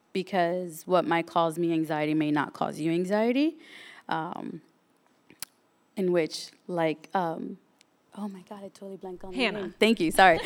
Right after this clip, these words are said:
Speaker 1: <laughs> Like Hannah was saying, you know, uh, at some points you do, you are very anxious, and then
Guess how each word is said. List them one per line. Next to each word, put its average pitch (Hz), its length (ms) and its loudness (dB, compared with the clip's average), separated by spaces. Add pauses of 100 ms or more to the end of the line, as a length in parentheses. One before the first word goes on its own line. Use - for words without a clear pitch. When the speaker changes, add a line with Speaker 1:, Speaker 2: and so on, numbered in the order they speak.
Speaker 1:
<laughs> 311 160 -2
Like 247 140 12
Hannah 254 200 10
was 214 100 2
saying, 208 240 6
you 190 60 4
know, 175 320 6
uh, 165 260 2 (280)
at 185 120 0
some 202 180 4
points 196 360 2
you 190 80 -2
do, 190 280 4
you 180 180 4
are 175 80 6
very 175 320 4
anxious, 165 520 0
and 170 200 0
then 151 380 2